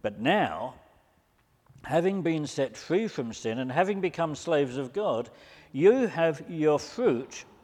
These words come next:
to holiness, and the end is everlasting life." Mm, thank you.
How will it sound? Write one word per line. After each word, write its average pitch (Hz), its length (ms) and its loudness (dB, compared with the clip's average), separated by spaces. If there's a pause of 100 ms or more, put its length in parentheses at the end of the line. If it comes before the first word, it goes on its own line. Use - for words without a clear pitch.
(380)
to 165 100 2
holiness, 123 840 -2 (560)
and 117 160 -6
the 123 180 -4
end 120 560 -10 (1000)
is 107 180 -6
everlasting 101 680 -4
life." 107 640 -12 (1080)
Mm, 98 160 -16
thank 135 260 -10
you. 73 100 -16